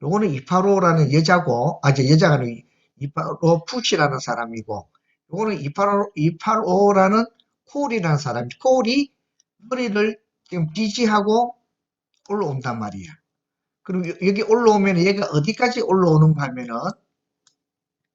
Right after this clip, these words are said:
어디까지 올라오는가 하면 육점삼공까지 올라옵니다.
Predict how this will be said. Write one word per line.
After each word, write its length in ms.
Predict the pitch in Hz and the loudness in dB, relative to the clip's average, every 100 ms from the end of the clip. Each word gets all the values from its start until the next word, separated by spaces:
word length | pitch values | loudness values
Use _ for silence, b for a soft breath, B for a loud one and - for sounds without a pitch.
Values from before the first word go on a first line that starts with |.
| _ - | _ -10
어디까지 400 | 143 190 233 220 | -8 -6 -6 -4
올라오는가 400 | 165 151 139 120 | 0 0 0 -4
하면 100 | 120 | -4
육점삼공까지 1120 | 196 - - 240 226 - 196 202 233 208 143 | -4 -4 -4 -4 -2 -2 0 -2 -4 0 0
올라옵니다. 540 | 101 98 90 - 151 | -2 -6 -8 -10 -10